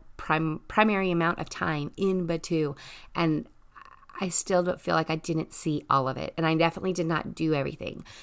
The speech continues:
So, Galaxy's Edge, guys, it's the real deal, and I am so excited to be going back in, uh, like, twenty-four hours. <laughs> I'll be getting on another plane. Yay! Uh, and I, I will, I will come to you over the weekend.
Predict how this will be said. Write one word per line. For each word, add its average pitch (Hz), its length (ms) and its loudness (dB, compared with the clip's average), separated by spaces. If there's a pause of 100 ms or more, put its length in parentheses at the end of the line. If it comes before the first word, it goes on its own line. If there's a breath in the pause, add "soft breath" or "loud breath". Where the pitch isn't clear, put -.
(500 loud breath)
So, 175 680 8 (440)
Galaxy's 202 380 4
Edge, 190 200 4
guys, 139 480 4
it's 175 260 4
the 180 120 6
real 175 220 6
deal, 156 240 4
and 147 180 0
I 143 60 -2
am 147 140 -2
so 156 220 2
excited 156 340 2
to 147 80 -6
be 156 100 2
going 147 300 2
back 139 580 2
in, 139 380 -4 (580)
uh, 135 720 -4 (100)
like, 147 140 -6 (220)
twenty-four 151 480 -6
hours. 156 500 2
<laughs> - 60 -10
I'll 190 80 4
be 170 100 0
getting 160 220 0
on 156 100 -2
another 156 240 -2
plane. 185 420 0
Yay! 392 380 2 (560 loud breath)
Uh, 240 500 4
and 247 220 6
I, 240 200 8
I - 20 12
will, 233 260 10
I 220 80 8
will 226 160 10
come 220 380 2
to 233 140 -2
you 202 460 4 (480 soft breath)
over 202 220 6
the 190 100 6
weekend. 185 400 4